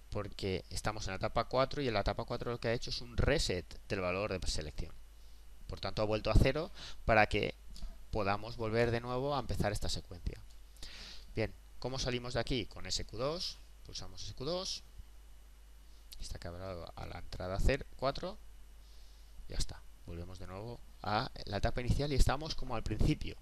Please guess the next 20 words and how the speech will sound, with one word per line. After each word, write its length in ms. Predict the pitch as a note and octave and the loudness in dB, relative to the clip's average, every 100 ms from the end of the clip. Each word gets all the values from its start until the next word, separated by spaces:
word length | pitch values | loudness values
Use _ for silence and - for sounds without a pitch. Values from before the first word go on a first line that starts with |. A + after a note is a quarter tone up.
| - - - - - - - - - | -14 -16 -16 -16 -14 -12 -12 -10 -4
Pues 160 | A2+ | 0
esta 160 | C#3 D3 | 4 6
es 60 | C3 | 8
la 100 | G#2+ | 8
secuencia. 460 | F#2+ G2+ F#2+ E2+ | 6 4 8 8
Vamos 280 | G#2+ D3 E3+ | 6 0 6
a, 140 | D#3+ | 6
a 180 | - C#3 | 8 4
probar 420 | C#3 C#3 D3 D3+ - - - - | 4 6 8 6 4 -6 -10 -2
que 240 | - A#2 - | 6 8 8
S 240 | A#2+ - C#3 | 6 6 8
B 100 | B2+ | 8
cero 200 | C3 B2 | 6 4
también 260 | G#2+ A2+ A#2 | 2 -2 -4
funcione 460 | A2+ - A#2 A2+ | -4 0 0 2
después 320 | G2 - - | 0 0 -2
de 60 | - | 0
la 80 | F#2+ | 0
etapa 240 | G2 G#2+ | 0 0
dos, 340 | B2+ F#3+ - | 0 -2 -2